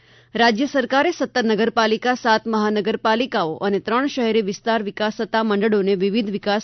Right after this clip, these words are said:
કાર્યો માટે એક હજાર કરોડ રૂપિયા મંજૂર કર્યા. પાટણ જિલ્લાના સિદ્ધપુર તાલુકામાં સુડતાળીસ તળાવો ભરવા એકસો છવ્વીસ કરોડ રૂપિયાની સૈદ્ધાંતિક મંજૂરી.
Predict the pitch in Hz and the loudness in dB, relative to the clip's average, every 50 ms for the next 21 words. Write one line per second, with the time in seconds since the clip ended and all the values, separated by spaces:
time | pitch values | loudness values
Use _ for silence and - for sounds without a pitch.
0 | - - 220 220 240 269 247 208 190 180 - 190 - - 220 269 269 - 233 185 | -2 0 0 0 2 2 0 0 0 -2 -4 -6 -4 -2 -2 -2 0 0 0 0
1 | 220 214 202 208 214 220 240 247 208 196 170 - 208 226 233 233 240 214 175 185 | 0 0 -2 -2 0 0 0 0 0 -2 -4 -2 -2 0 2 2 2 2 0 -2
2 | - - 185 165 175 170 139 - _ _ _ _ _ _ _ _ _ _ _ _ | -4 -4 -4 -4 -4 -4 -6 -8 _ _ _ _ _ _ _ _ _ _ _ _
3 | _ - - _ _ _ - - - - - _ - 233 240 247 277 285 294 240 | _ -20 -20 _ _ _ -20 -20 -20 -20 -10 _ 4 4 4 6 4 4 4 4
4 | 302 285 277 277 277 285 285 294 294 269 240 185 208 - 240 277 269 214 262 226 | 4 4 6 6 6 6 4 4 2 2 0 0 0 0 -2 -2 2 4 4 4
5 | 226 220 - 233 233 240 240 247 - 240 214 - - 220 220 226 247 - - 240 | 4 4 2 2 2 2 2 2 0 0 0 0 2 2 2 2 2 2 0 2
6 | 214 208 208 208 208 185 233 240 226 190 196 190 - - 226 214 - - - 202 | 4 4 4 4 2 2 2 2 2 2 0 0 0 0 -2 -2 -2 -2 -2 0
7 | 226 277 - - - 240 240 233 196 208 202 - 214 208 208 226 214 - 226 196 | 0 -2 -2 -2 0 2 2 2 2 2 0 0 0 2 2 0 0 0 -2 0
8 | 160 190 185 175 185 - - 240 226 208 156 165 165 - 165 - | 0 0 0 -2 -2 -2 0 2 2 2 2 0 -4 -4 -6 -6